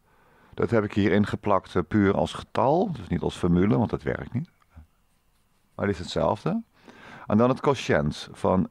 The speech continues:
deze gedeeld door die, dat is honderdzevenenzeventig. Dus de middelpuntvliedende kracht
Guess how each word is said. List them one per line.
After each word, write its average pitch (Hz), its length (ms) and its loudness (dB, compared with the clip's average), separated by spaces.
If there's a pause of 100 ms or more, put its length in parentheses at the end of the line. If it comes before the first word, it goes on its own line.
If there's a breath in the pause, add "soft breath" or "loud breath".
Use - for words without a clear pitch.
deze 113 760 0
gedeeld 107 360 2
door 87 220 2
die, 113 400 -4 (720 loud breath)
dat 98 160 0
is 90 320 0
honderdzevenenzeventig. - 1400 -2 (1300 loud breath)
Dus 107 160 0
de 117 120 2
middelpuntvliedende 123 1040 2
kracht - 840 -6